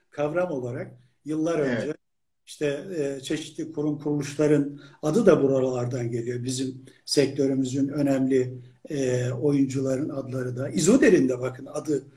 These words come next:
Speaker 1: e, bin dokuz yüz doksan üç yılında kurulmuş olan İzoder'in de, e, İzolasyoncular Derneği diye kısaltılmış ama, e, aslına bakarsanız faaliyeti yalıtım. Yalıtım faaliyeti dediğim gibi insulation. E,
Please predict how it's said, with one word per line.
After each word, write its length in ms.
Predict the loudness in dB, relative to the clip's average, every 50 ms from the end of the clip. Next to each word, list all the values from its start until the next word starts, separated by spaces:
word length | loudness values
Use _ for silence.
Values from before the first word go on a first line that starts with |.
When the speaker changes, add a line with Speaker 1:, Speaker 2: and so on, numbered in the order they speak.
| _ _ _ _ _ -4
Speaker 1:
e, 340 | -2 0 2 2 2 2
bin 160 | 2 2 4 4
dokuz 240 | 4 2 2 0
yüz 80 | 0 2
doksan 320 | 2 2 2 2 0 0
üç 160 | 0 -2 -4 -6
yılında 400 | -4 -2 0 0 0 0 0 -2
kurulmuş 420 | -2 -2 0 0 0 0 -2 -2
olan 240 | -4 -2 -2 -2 -2
İzoder'in 560 | -2 -2 -2 -2 0 0 0 0 0 -2 -4
de, 180 | -6 -8 -8 -10 -14 _ _ _ _ _ _ _ _
e, 400 | 0 2 4 6 6 6 6 4 2
İzolasyoncular 1080 | 2 0 0 4 4 6 6 4 4 2 2 2 2 2 2 6 8 8 8 8 8 6
Derneği 440 | 4 4 2 0 0 -2 -2 0
diye 180 | 2 0 0 0
kısaltılmış 680 | 0 -6 -6 -4 -2 -2 -2 -4 -6 -8 -8 -4 -4
ama, 420 | -4 -2 -2 -4 -6 -8 -12 -18 _ _ -20 _ _ _ _ _
e, 400 | -6 -2 0 2 4 4 4 2
aslına 460 | 0 -2 -4 -4 -2 0 2 4 4
bakarsanız 640 | 6 4 4 4 2 2 2 0 -2 -4 -4 -4 -4
faaliyeti 540 | -4 -4 -2 0 0 0 -2 -2 -2 -2 0
yalıtım. 440 | 2 2 2 0 -2 -4 -12 -18 -20 -20 _ _ _ _
Yalıtım 420 | -4 -2 0 0 -2 -2 -4 -8 -8
faaliyeti 560 | -8 -6 -6 -6 -6 -4 -4 -2 -2 2 4
dediğim 340 | 4 6 6 6 4 4 4
gibi 180 | 2 -2 -2
insulation. 800 | 2 2 2 2 2 -2 -4 -4 -4 -4 -4 -6 -6 -8 -8 -8 -10 -16 _ _ _ _ _ _ _ _ _
E, 380 | 4 8 8 10 8 8 6